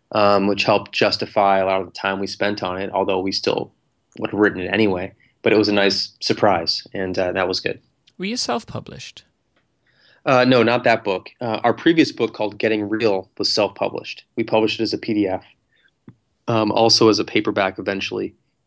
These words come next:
Speaker 1: um, and now it's free, available online. But, um, Rework was, uh, <clears throat> we went through a traditional publisher,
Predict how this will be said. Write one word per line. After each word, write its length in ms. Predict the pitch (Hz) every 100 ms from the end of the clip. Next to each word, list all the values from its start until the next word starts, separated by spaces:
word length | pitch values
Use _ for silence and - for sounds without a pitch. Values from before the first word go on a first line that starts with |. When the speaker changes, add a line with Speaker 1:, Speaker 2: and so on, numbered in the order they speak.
| _ _
Speaker 1:
um, 280 | 110 101 101
and 60 |
now 160 | 104 101
it's 160 | 95 -
free, 360 | - 113 101
available 420 | 92 101 98 92
online. 480 | 95 92 95 95 92 - - - - - _ _ -
But, 160 | 117
um, 320 | 113 120 - - _ _ -
Rework 480 | 131 139 123 113
was, 260 | 113 110 104
uh, 260 | 107 107 - - -
<clears throat> 180 | 147 135 127 -
we 100 | 120
went 180 | 117
through 140 | 113 120
a 40 |
traditional 360 | - 113 107 101
publisher, 600 | 101 98 101 110 113